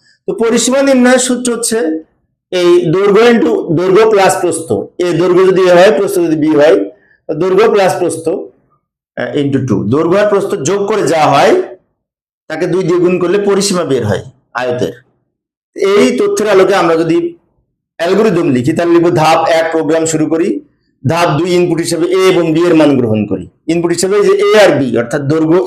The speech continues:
এ, প্রস্থ বি এর মান ইনপুট চলক হিসেবে গ্রহণ করি, চলকের মান হিসেবে। এরপরে এই সূত্রটা লিখব,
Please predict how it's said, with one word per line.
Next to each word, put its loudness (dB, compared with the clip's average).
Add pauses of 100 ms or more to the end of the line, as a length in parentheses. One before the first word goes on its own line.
এ, 0 (580)
প্রস্থ -8
বি -2
এর 2
মান 0 (200)
ইনপুট -4
চলক -4
হিসেবে -2
গ্রহণ -2
করি, -4
চলকের -4
মান 0
হিসেবে। -6 (720)
এরপরে 0 (180)
এই 0
সূত্রটা -2
লিখব, -2